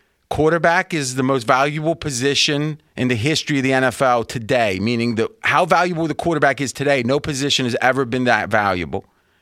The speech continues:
And Dak Prescott will be the best quarterback.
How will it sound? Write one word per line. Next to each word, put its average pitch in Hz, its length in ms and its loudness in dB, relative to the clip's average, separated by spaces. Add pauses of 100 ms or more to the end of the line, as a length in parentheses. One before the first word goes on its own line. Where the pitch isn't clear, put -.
(520)
And 135 220 0
Dak 147 260 2
Prescott 147 540 2
will 127 120 -2
be 123 160 -4
the 117 120 0
best 135 380 0
quarterback. 123 880 -2